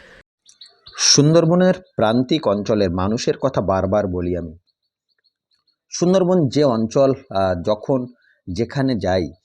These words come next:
সেখানে সেই অঞ্চলের মানুষের জীবনযাপন, তাদের, আহ, বেঁচে থাকার জন্য যে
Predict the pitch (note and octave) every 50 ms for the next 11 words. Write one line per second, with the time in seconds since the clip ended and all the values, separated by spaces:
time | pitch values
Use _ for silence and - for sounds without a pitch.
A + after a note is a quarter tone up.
0 | _ _ _ _ _ _ - - - D3 C3+ - D#3 D3 D3 D3 D3 - - C3+
1 | E3 G3 F#3+ F#3 F3+ E3+ - B2 A#2+ A2 G2 E2+ F2+ G2+ A2+ - - - G#2+ E2
2 | D#2 D#2 F#2 G#2+ G#2 A2+ A2+ A2 G#2 F#2 F2 F2 - A2+ G#2+ G#2+ A2 G#2 F#2+ F#2
3 | F2 F2 F2+ F#2 F#2 F2+ F2 F2+ _ _ _ _ _ _ _ _ _ - E2 E2+
4 | E2+ E2 D#2 C#2+ C#2+ C#2 - - - G#2 G#2 G2+ - A#2 - - G#2 - A2+ A2
5 | F#2+ E2 G2+ G2+ G#2+ G#2+ G#2+ G#2+ F#2 F2+ G#2 G2+ G2+